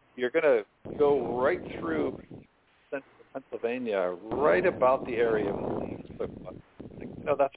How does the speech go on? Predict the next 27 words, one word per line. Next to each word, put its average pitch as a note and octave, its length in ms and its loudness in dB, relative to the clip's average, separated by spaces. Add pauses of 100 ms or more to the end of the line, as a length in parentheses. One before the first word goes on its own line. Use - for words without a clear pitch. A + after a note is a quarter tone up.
perfect. - 400 -4 (580)
This - 140 -12
is A#2+ 160 -2
like G#2+ 240 4
they're, A#2 160 4
they're A#2 180 0
in A2+ 80 -2
a G#2+ 40 2
bus A#2 300 4 (240)
and F2+ 100 -16
they, F#2 220 -14 (100)
they G2+ 80 -4
head B2 260 -2
that A#2 160 4
way, G#2+ 320 2
they F#2 140 -4
break G#2 320 -6
down. G#2 400 -2 (580)
So, F#2+ 320 4
um, F#2 400 2 (380)
I, B2 220 2
I - 20 2
thought - 260 0
the B2 80 -2 (140)
setup A#2 340 2
worked G2+ 340 -6 (100)
well G2 400 0